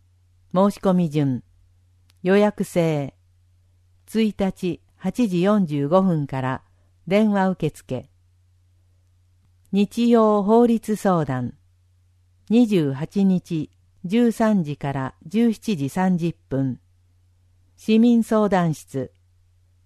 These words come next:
定員九人。申し込み順。予約制。一日、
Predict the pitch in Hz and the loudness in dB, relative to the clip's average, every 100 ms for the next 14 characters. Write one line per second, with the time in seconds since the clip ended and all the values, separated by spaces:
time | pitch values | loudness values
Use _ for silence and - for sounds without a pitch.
0 | _ _ - 214 214 202 190 180 - - | _ _ -2 0 2 2 0 -2 -6 -14
1 | - 185 185 165 135 - _ _ _ _ | -2 2 2 2 -2 -8 _ _ _ _
2 | _ _ 185 214 196 - 180 175 147 147 | _ _ 2 2 2 -2 0 0 0 -2
3 | 135 - _ _ _ _ _ _ _ - | -2 -8 _ _ _ _ _ _ _ -4
4 | 180 202 208 185 - 175 160 147 - _ | 0 2 0 -4 -4 -2 0 -2 -6 _
5 | _ _ _ _ _ _ _ _ 220 226 | _ _ _ _ _ _ _ _ -2 -2
6 | - 202 - 185 165 | -2 -4 -4 -6 -8